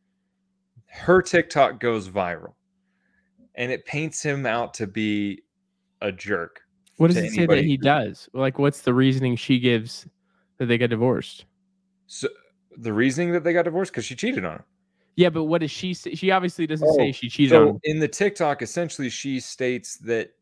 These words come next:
Speaker 1: uh, "I get ghosted by my husband and then randomly sent, uh, divorce papers," which we know how that works. Anybody who says that is a cheating whore.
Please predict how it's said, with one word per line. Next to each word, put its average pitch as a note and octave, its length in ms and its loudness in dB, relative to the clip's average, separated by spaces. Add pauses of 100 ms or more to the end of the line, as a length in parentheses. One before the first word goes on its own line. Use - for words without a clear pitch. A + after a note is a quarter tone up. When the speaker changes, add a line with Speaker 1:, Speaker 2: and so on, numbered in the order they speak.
Speaker 1:
uh, G#2+ 380 -2
"I G#2 140 -2
get G#2+ 260 -6
ghosted G#2+ 440 -4
by G#2 160 0
my G#2 180 -4
husband G2 720 -6
and G2 180 -8
then F#2 160 -8
randomly F#2+ 540 -6
sent, - 920 -10 (640)
uh, F#2 140 -10
divorce G2 380 -2
papers," F2 360 -12 (420)
which - 320 4 (540)
we G#3 280 -2
know C3 240 4
how A2+ 180 -2
that G2 240 -2
works. G#2+ 560 -4
Anybody G3+ 480 0
who F3+ 160 -4
says C#3+ 320 -4
that D3+ 240 -4
is A#2 180 -6
a B2 80 -4
cheating B2+ 640 -8 (1120)
whore. A2+ 320 2